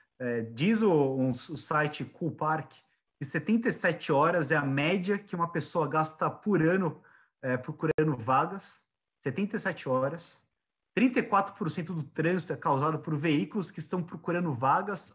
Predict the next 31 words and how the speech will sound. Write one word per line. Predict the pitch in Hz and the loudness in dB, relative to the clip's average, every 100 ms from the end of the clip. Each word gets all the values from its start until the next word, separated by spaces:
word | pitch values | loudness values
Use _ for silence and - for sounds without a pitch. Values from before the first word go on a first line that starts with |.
| _ | _
ou | 165 202 | 2 2
estacionamento. | 226 208 160 185 170 139 123 165 - _ _ _ _ _ _ _ _ _ _ | 2 -2 -6 -6 -4 -2 -2 -4 -10 _ _ _ _ _ _ _ _ _ _
É, | 131 131 131 | -2 2 4
isso | 156 - | 2 0
acaba | - 190 185 | 2 4 4
gerando | 160 175 165 156 | 4 4 4 2
quinze | - 208 226 | 0 0 2
por | 247 196 | 0 -4
cento | 160 165 | -4 -4
a | 156 | -2
mais | 147 151 127 | 0 -2 -4
de | - | -2
C | |
O | 160 | 0
dois | 156 151 | 2 0
na | |
atmosfera | 131 151 147 143 - 160 196 226 - _ | -2 -4 -6 -6 -4 -2 -2 -4 -8 _
e | 185 | -4
quarenta | 220 285 302 220 | 0 2 2 -2
e | |
seis | 202 185 | -2 -6
por | - 160 | -6 -6
cento | 185 180 185 | -6 -6 -6
dos | 160 147 | -4 -4
motoristas | 160 160 156 160 160 | -4 -4 -4 -4 -8
desistem | 151 143 160 196 - | -6 -4 -4 -6 -6
de | 160 156 | -6 -4
realizar | 160 156 135 135 147 - - _ _ _ - | -2 -2 -2 0 0 -2 -14 _ _ _ -8
atividade, | 135 - 143 135 139 143 - - | -8 -6 -6 -2 -2 -2 -8 -14
a, | 143 | -6
a, | 127 123 123 123 123 120 | -2 -2 -2 -2 -2 -2